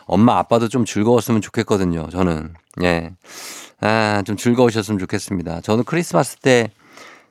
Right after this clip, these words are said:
어, 기억나는 게 아침에 일어나면 크리스마스 날 아침에 트리 밑에 선물 있잖아요, 선물. 그거 딱 봤을 때 진짜 온몸에 소름이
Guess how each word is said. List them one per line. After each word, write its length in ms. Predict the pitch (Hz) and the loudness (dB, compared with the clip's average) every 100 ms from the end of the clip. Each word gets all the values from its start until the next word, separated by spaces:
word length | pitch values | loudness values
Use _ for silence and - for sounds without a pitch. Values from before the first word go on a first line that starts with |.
| - | -2
어, 220 | 101 101 | 0 0
기억나는 500 | - 127 139 110 98 | 2 2 4 4 2
게 160 | 104 104 | 2 0
아침에 460 | 90 90 - 147 127 | 0 -4 -2 2 2
일어나면 460 | 98 120 113 95 | 4 4 4 2
크리스마스 480 | - 131 123 104 - | 0 -4 -2 -4 -2
날 160 | 95 85 | -2 -2
아침에 640 | - - 90 82 85 80 78 | -6 -4 -2 -2 -2 -6 -8
트리 540 | - 214 190 156 110 82 | -2 -2 2 2 2 -2
밑에 720 | 95 - 95 80 85 80 76 - - - _ | -6 -2 0 2 0 -2 -10 -20 -20 -20 _
선물 440 | - 220 220 196 | -4 4 8 8
있잖아요, 260 | 107 95 82 | 4 0 -2
선물. 480 | 98 131 98 78 78 _ _ - _ _ _ | 0 0 0 -4 -8 _ _ -20 _ _ _
그거 560 | - 120 135 135 120 90 _ | -12 -2 4 6 4 2 _
딱 280 | - - - | -6 -6 -2
봤을 280 | 120 - 117 | -4 -2 -2
때 360 | - 127 92 80 | 2 2 2 0
진짜 580 | - 117 - 139 113 82 | -12 -14 -2 2 2 2
온몸에 580 | 87 110 170 180 165 147 | 0 2 4 6 6 4
소름이 520 | - - 233 220 185 | 2 0 0 2 0